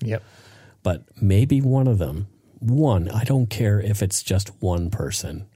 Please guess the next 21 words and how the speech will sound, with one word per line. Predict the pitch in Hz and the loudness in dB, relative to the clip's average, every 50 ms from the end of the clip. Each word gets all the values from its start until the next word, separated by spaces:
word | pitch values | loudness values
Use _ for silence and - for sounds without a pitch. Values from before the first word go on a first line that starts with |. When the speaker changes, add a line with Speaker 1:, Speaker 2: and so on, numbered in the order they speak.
| - | -10
Speaker 2:
If | - - 92 95 - | -2 -2 -2 0 0
it's, | 90 - - - - | -4 -6 -8 -8 -2
if | - 101 90 85 92 98 - _ - - 98 90 | 0 0 0 0 -2 -6 -10 _ -4 -2 -2 -2
it's | 87 80 | -4 -4
one | 85 87 90 98 101 104 113 117 113 104 | -4 -2 0 2 4 4 4 4 2 2
person | - 107 95 95 - - 80 | 2 0 0 0 0 -2 -4
that | 85 82 - - | -4 -6 -6 -6
has | 82 80 - - | -6 -6 -4 -4
to | - | -4
hear | 87 95 85 80 82 | -4 -2 -2 -2 -4
what | 82 87 82 | -4 -4 -6
I | - - | -6 -8
had | 80 85 82 82 85 | -8 -8 -8 -8 -6
to | 82 | -6
say, | - - - 80 82 98 - 170 - - - - - - - - _ _ _ | -4 -4 -4 -2 -2 -2 -2 -2 -6 -10 -18 -20 -20 -20 -20 -20 _ _ _
fantastic. | - - 82 78 78 80 92 90 80 80 - - - - - | -6 -4 -4 -2 -2 -2 -2 -2 -2 -2 -4 -6 -8 -8 -8
I | 73 76 | -8 -6
have | 78 78 80 78 | -6 -6 -8 -8
done | 78 73 73 80 80 | -8 -8 -8 -8 -8
what | 80 82 80 | -8 -8 -8
I | 76 78 82 82 | -8 -8 -8 -10